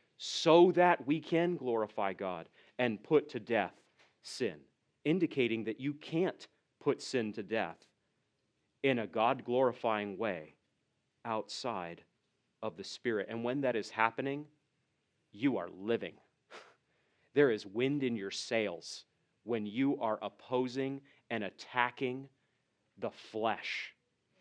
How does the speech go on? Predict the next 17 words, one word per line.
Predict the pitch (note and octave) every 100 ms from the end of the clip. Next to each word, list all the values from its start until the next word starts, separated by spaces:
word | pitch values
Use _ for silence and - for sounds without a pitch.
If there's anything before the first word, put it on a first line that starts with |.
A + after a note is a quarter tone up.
| _ - _ -
Colossians | C#3 A#2+ B2+ - A2
three | - A#2+ A2+
is | G#2
another | G#2+ G#2 G2+
passage | - G#2+ G#2 F2+ -
to | G#2
go | G#2+ G2+
to. | - G2
I |
won't | G#2+ A2+ G2
go | G#2+ F#2 -
here, | - C3 G2
but | G2 G#2
if | -
you | C3
want | D3+ D3+
to | A2